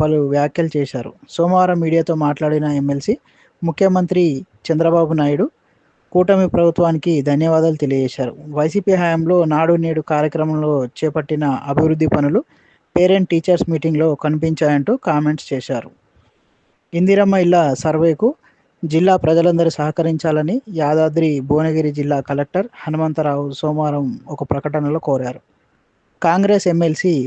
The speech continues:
కోదండరాం సంచలన వ్యాఖ్యలు చేశారు. తెలంగాణ తల్లి విగ్రహ ఏర్పాటుకు ప్రభుత్వం తీసుకున్న నిర్ణయానికి మద్దతు తెలిపినట్లు వెల్లడించారు.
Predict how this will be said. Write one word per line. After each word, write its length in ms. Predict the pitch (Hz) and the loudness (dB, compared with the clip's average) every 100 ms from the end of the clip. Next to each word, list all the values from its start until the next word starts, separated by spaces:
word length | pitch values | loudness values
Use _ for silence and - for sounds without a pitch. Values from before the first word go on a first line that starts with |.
| 131 | -2
కోదండరాం 680 | 160 160 175 165 160 151 131 | -2 2 2 2 2 0 -2
సంచలన 440 | - 156 175 165 | -4 -6 -4 -2
వ్యాఖ్యలు 400 | 160 147 - 151 147 | -2 -4 -4 -6 -4
చేశారు. 340 | 143 147 175 294 _ _ _ _ _ _ _ _ _ - | -6 -6 -8 -10 _ _ _ _ _ _ _ _ _ -2
తెలంగాణ 420 | 175 202 208 202 | 2 4 4 2
తల్లి 280 | 190 180 180 | 2 2 2
విగ్రహ 320 | 160 160 165 160 147 123 - | 2 2 2 0 0 -4 -4
ఏర్పాటుకు 720 | 151 156 165 160 165 190 139 - _ - | -2 0 2 0 2 0 0 -4 _ -4
ప్రభుత్వం 360 | 151 165 190 175 | 0 0 0 -2
తీసుకున్న 420 | 165 - 180 165 | -2 -4 -4 -2
నిర్ణయానికి 760 | 156 143 147 143 143 156 139 | -2 0 0 0 0 -4 -2
మద్దతు 420 | 131 139 151 165 | 0 0 0 -2
తెలిపినట్లు 600 | 160 156 143 143 143 135 | -2 -4 -2 -2 -2 0
వెల్లడించారు. 580 | 165 147 131 123 120 110 | 0 0 0 -2 -4 -8